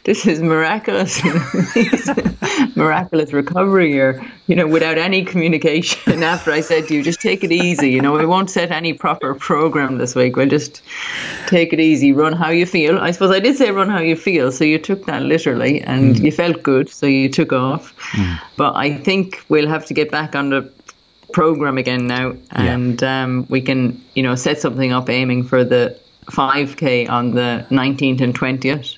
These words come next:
Speaker 2: Yes.
Speaker 1: And we'll get you back up to running a decent ten K beforehand, and
Speaker 2: Right.
Speaker 1: then ease up for the five K. And, um, yeah, so that you're not out there making it up every day. And,
Speaker 2: Yeah.
Speaker 1: uh, <laughs>
Speaker 2: Well, I
Speaker 1: because
Speaker 2: have
Speaker 1: the thing is that you ca-, you can get carried away, and we, we all do. I mean, I do it myself sometimes.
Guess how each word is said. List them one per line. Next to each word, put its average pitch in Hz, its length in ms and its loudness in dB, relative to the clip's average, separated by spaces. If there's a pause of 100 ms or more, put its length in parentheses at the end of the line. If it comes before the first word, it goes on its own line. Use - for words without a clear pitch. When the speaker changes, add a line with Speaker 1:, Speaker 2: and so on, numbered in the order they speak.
Speaker 2:
Yes. 123 260 2
Speaker 1:
And 123 80 2
we'll 131 100 4
get 135 180 0
you 120 60 2
back 143 260 -2
up 127 160 -4
to 139 80 -6
running 131 320 0
a 120 40 0 (320)
decent 139 400 2
ten 131 200 -2
K 139 240 0
beforehand, 135 680 0 (680)
and 139 100 4
Speaker 2:
Right. 135 60 6
Speaker 1:
then 135 140 4
ease 143 280 4
up 139 240 0
for 135 100 -12
the 131 60 -4
five 131 360 -2
K. 147 320 -2 (460)
And, 135 460 0
um, 135 480 -2 (380)
yeah, 135 260 0 (220)
so 147 200 -2
that 135 160 0
you're 139 180 2
not 143 200 0
out 139 220 -4
there 131 140 0
making 135 340 0
it 131 120 0
up 135 140 0
every 135 220 2
day. 131 240 0 (100)
And, 139 140 0
Speaker 2:
Yeah. 127 400 2
Speaker 1:
uh, 165 300 -2
<laughs> - 540 -10
Speaker 2:
Well, 120 120 0
I - 20 -2
Speaker 1:
because - 180 -2
Speaker 2:
have - 100 4
Speaker 1:
the 247 60 2
thing 320 160 2
is 233 100 2
that 233 180 0
you 190 100 -8
ca-, - 160 -8
you 226 160 0
can 262 300 0
get 214 180 -4
carried 147 340 -2
away, 139 220 0
and 139 180 -2
we, 147 140 0
we 156 200 2
all 190 260 2
do. 127 220 2
I 127 60 0
mean, 135 240 2
I 135 180 2
do 156 200 2
it 151 140 0
myself 139 500 0
sometimes. 127 680 0